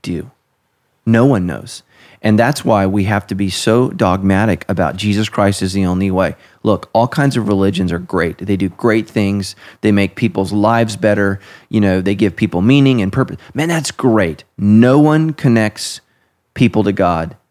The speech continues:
in the way Jesus does. No one does. He is unique in that way. And so he's saying no one knows God like I do. So in John, we talked about this last week. It says, "In the beginning was the Word, and the Word was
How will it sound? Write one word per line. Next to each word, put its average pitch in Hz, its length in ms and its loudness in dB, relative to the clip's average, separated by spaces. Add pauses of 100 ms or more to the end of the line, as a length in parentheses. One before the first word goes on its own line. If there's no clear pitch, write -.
(920)
in 101 100 2
the 98 80 2
way 90 140 0
Jesus 87 400 -6
does. - 340 -12
No 110 380 4
one 95 200 2
does. - 260 -6
He 120 260 -2
is 95 160 -2
unique 101 680 -2
in 92 160 -2
that 82 180 -6
way. 82 260 -6 (320)
And 101 140 0
so 107 120 2
he's 107 180 0
saying 107 380 2
no 104 140 2
one 139 220 2
knows 92 460 0 (440)
God 90 240 2
like 92 180 -2
I 101 180 0
do. 87 180 -4
So 101 220 -2
in 98 200 0
John, 107 440 0 (160)
we 101 80 -4
talked 104 240 0
about 92 180 0
this 90 180 -4
last 101 280 -2
week. 85 240 -6 (540)
It - 80 -18
says, 104 160 0
"In 107 100 4
the 107 80 4
beginning 101 260 2
was 95 140 0
the 101 80 -2
Word, 95 240 0
and 95 100 0
the 90 60 -2
Word 92 300 -2
was 87 360 0